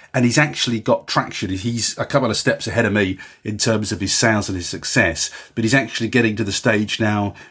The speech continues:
where his income is actually covering what he's spending on the business. He's also, uh, been approached by, or he's got a contract with Podium. These are the guys who,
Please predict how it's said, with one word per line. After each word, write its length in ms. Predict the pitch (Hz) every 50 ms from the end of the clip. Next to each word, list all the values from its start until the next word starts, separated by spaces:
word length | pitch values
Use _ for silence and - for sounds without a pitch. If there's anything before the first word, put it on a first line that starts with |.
| _ _
where 300 | - 101 110 107 104 104
his 220 | 101 - 110 104 -
income 480 | - 143 135 135 117 - 104 92 90
is 100 | 101 95
actually 300 | 110 - - - - 101
covering 540 | - - - 160 127 120 110 92 87 87 87 - - - - -
what 200 | 107 107 101 101
he's 160 | 107 98 -
spending 560 | - - - 123 120 117 101 95 85 85 85 - - - _ -
on 380 | 113 110 104 104 101 95 - _
the 60 | - 87
business. 480 | 127 120 - - 95 80 - - - - - - -
He's 160 | - 110 123
also, 460 | 156 160 156 - 135 120 113 113 117 -
uh, 240 | - 131 120 113
been 240 | 107 - 117 117 107
approached 500 | 98 - - - 123 117 - - - -
by, 160 | 120 113 113
or 80 | 110 104
he's 140 | 101 98 -
got 180 | - 123 113
a 40 | 107
contract 460 | - - - 120 113 - 113 104 -
with 220 | 104 101 92 - -
Podium. 520 | - - 135 127 113 104 85 80 85 90 - - - - - -
These 240 | - 117 123 123 120
are 40 | 107
the 60 | 107
guys 420 | 104 120 113 113 107 107 104 -
who, 360 | - - 110 110 107 101 98